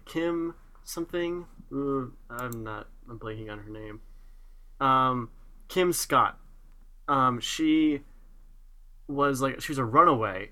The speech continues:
and she stayed in Eminem's house when she was, like, fifteen or something. And they started a relationship that went, like, on and off for, like, decades almost. Like, they got married twice.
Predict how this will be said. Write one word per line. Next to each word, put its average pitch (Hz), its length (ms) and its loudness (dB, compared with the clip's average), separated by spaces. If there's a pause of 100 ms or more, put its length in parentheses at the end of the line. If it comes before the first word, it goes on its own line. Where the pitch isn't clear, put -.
and 110 500 -6
she 127 340 -6
stayed 143 680 0 (320)
in 117 320 -4
Eminem's 120 400 -4
house - 580 2 (100)
when 117 120 -10
she - 140 -10
was, 117 180 -6
like, 104 180 -6 (360)
fifteen 131 480 -6
or 101 60 -10
something. 101 480 -16 (440)
And 123 240 -4
they 151 380 2
started 127 420 4
a 117 60 -2
relationship 123 640 -2
that 110 160 -6
went, 113 240 -6
like, 117 260 -8
on 117 220 -2
and 113 80 -6
off 110 260 -2
for, 120 140 -10
like, 104 200 -10 (680)
decades 104 520 -8
almost. 98 320 -20
Like, 110 100 -12
they 120 80 -4
got 147 160 -2
married 127 520 -2
twice. - 640 -8